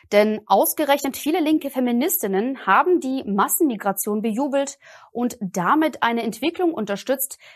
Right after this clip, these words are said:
deren Hauptopfer heute Frauen selbst sind. Schon seit Jahren warnt etwa die bekannte Feministin Alice Schwarzer vor genau dieser Folge.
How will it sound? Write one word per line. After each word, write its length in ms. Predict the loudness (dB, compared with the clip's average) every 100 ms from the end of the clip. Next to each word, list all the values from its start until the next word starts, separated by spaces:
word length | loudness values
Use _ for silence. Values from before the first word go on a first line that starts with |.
| 0
deren 320 | 2 2 2
Hauptopfer 680 | 4 4 4 -2 2 0 2
heute 280 | 0 0 -2
Frauen 460 | -2 2 4 2
selbst 420 | 2 2 2 0 -4
sind. 380 | -4 -6 -14 _ _ -20 -20 _
Schon 200 | -2 2
seit 200 | 2 2
Jahren 360 | 2 2 0 4
warnt 300 | 6 6 4
etwa 220 | 2 0
die 100 | 0
bekannte 480 | -4 0 0 2 0
Feministin 600 | 0 0 0 0 -2 -2
Alice 300 | 0 0 -2
Schwarzer 680 | 0 2 4 2 2 2 0
vor 120 | -2
genau 460 | 2 2 4 4 2
dieser 340 | -2 -2 0
Folge. 640 | 0 4 4 4 2 -2